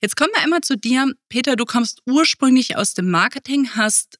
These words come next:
Betriebswirtschaft studiert und dann zweitausendsechzehn bei Villeroy und Boch angefangen als Leiter der Online-Unit. Seit zweitausenddreiundzwanzig bist du im Konzernvorstand als C D O zuständig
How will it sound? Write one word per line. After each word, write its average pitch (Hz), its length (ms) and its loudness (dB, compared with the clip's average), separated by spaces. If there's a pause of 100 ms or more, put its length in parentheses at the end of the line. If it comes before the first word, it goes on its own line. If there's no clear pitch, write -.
Betriebswirtschaft 220 1080 -2
studiert 208 580 -2
und 202 120 -2
dann 196 180 -2
zweitausendsechzehn 196 1120 -2
bei 196 440 0
Villeroy 185 540 -2
und 175 160 -4
Boch 170 160 -4
angefangen 226 640 0
als - 220 -4
Leiter 175 340 0
der 165 220 -2
Online-Unit. 233 800 0 (560)
Seit 196 260 2
zweitausenddreiundzwanzig 202 1200 -2
bist - 240 -6
du 196 220 -8
im 226 260 -2
Konzernvorstand 196 1300 -2
als - 220 -4
C 202 120 0
D 175 160 -2
O 202 220 -4
zuständig 214 720 -2